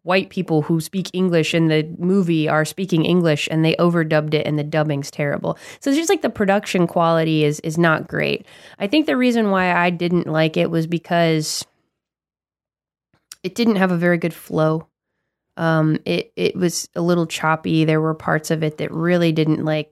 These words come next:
you had to, you were like, "Wait, what just happened?" I think there were some unnecessary elements in there that didn't add much to the story. And I'm not talking about horrific things. I think there's just, like, a couple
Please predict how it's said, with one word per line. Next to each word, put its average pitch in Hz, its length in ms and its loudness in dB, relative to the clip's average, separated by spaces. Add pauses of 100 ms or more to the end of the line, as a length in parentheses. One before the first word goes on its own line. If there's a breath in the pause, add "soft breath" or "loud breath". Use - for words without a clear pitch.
you 170 80 -4
had 175 160 2
to, 160 80 2
you 160 240 -8
were 156 80 -8
like, 151 160 -8
"Wait, 143 420 -6
what 151 180 -2
just 220 220 0
happened?" 214 440 0
I - 360 -20
think 185 160 0
there 190 100 2
were 180 100 2
some 175 220 -2
unnecessary 165 840 2
elements 160 440 2
in 165 200 2
there 156 260 2
that 151 180 -4
didn't 156 240 0
add 151 220 0
much 151 220 -2
to 165 100 -4
the 156 100 -4
story. 160 460 0
And 160 100 2
I'm 175 100 4
not 180 180 2
talking 156 280 0
about 151 180 0
horrific 156 380 0
things. 147 280 -2
I 151 40 -4
think 170 200 0
there's 156 140 -2
just, 165 180 -4
like, 170 120 -2
a 156 60 0
couple 156 440 -2